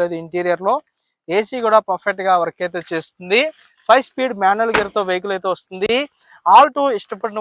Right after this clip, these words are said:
వాళ్ళు లెర్నింగ్ పర్పస్‌లో ఎవరు ఉండరనమాట. ఎందుకంటే లెర్నింగ్ పర్పస్‌లో ఎక్కువ చాలా మంది దీన్ని చూస్ చేసుకుంటారు. ఎందుకంటే గ్రౌండ్ క్లియరెన్స్ కానీ, మొత్తం స్టీరింగ్ దగ్గర కంట్రోల్స్, డ్రైవింగ్ చేసుకునే వారికి విధానంగా పర్ఫెక్ట్గా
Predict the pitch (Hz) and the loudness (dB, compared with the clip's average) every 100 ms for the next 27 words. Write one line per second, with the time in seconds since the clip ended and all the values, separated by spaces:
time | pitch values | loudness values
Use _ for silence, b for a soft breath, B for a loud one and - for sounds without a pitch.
0 | 202 196 208 190 165 175 190 190 185 - | 0 0 0 0 -2 -2 -6 -4 -4 -6
1 | 180 - 196 185 165 160 220 220 185 175 | -10 -6 0 0 0 0 0 0 -4 -6
2 | 170 170 160 196 226 - b b _ _ | -4 -2 4 6 6 2 b b _ _
3 | - 240 - 233 190 240 240 220 202 180 | -8 -8 -4 -4 -4 -4 -4 -4 -4 -8
4 | 214 190 - 240 208 208 190 185 208 202 | -4 -6 -2 2 2 2 -2 0 -2 -4
5 | 196 185 180 - 214 - 196 - 185 180 | -8 -10 -12 -14 -12 -8 -8 -10 -12 -4
6 | 180 208 220 _ b b 175 196 202 202 | 0 0 -2 _ b b -12 -4 -2 -2
7 | 175 175 202 214 208 196 190 175 185 180 | -2 0 -2 -2 -4 -4 -4 -8 -6 -6
8 | 185 202 208 b b - 180 214 202 185 | -4 -6 -6 b b -4 -2 -2 -2 -4
9 | - 190 202 196 190 190 170 170 180 202 | -4 -6 -6 -8 -4 -4 -2 -4 -4 -4
10 | 185 - 175 165 165 156 - 165 170 196 | -4 -4 -4 -2 -2 -4 -6 -2 -2 -4
11 | 185 180 - 165 - 180 175 165 165 156 | -8 -10 -8 -10 -10 -10 -6 -4 -4 -6
12 | 160 156 175 180 175 185 214 _ _ _ | -8 -2 0 0 2 4 2 _ _ _
13 | - 226 - 240 226 | 4 4 4 -2 4